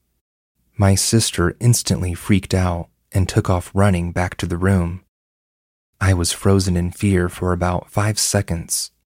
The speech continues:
before I took off running as well. Once we got back to the room, my grandpa didn't believe our story and was upset we didn't fill the bucket up. So he went down to the ice machine and finished the job with no issues.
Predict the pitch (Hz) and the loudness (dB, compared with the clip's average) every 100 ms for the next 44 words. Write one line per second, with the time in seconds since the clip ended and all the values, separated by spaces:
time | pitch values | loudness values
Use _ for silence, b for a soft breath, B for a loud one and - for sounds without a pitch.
0 | - - - 90 - 95 101 90 85 - | -6 -4 -2 -2 -2 0 0 -2 -6 -6
1 | - 87 87 - 92 90 87 85 92 92 | -6 -4 -4 -2 -2 0 -4 -2 -2 0
2 | 87 90 - _ _ _ _ _ _ _ | -2 -8 -14 _ _ _ _ _ _ _
3 | _ _ - 104 113 - 120 110 82 92 | _ _ 0 2 2 0 2 2 2 0
4 | 87 - 90 90 92 87 90 92 _ _ | -2 -4 -2 2 2 2 -2 -8 _ _
5 | - 95 101 110 117 95 90 85 107 113 | -2 0 2 4 2 0 -4 0 0 0
6 | 101 95 95 87 - - 95 90 87 87 | 0 0 2 0 -2 0 0 2 -2 -6
7 | - _ _ _ _ - 98 90 90 85 | -10 _ _ _ _ 2 2 2 0 -2
8 | - - 113 98 92 87 92 90 - 101 | -2 2 2 2 -2 -2 -2 -4 -2 0
9 | 90 87 95 98 85 87 90 - _ _ | 0 -2 -2 -2 -2 -4 -8 -12 _ _
10 | _ _ _ _ - 101 92 104 117 - | _ _ _ _ -2 0 2 2 2 2
11 | 98 95 92 - 98 98 - 87 - 92 | 2 2 0 -2 0 0 0 -4 -2 -2
12 | 90 87 87 - 117 113 - - 87 101 | 0 0 -2 0 2 2 0 -4 -2 0
13 | 92 87 87 - 90 87 - - 101 110 | 0 0 -4 -4 -2 -2 -6 -6 0 4
14 | 120 107 - 85 85 87 - | 4 2 0 -2 -4 -6 -12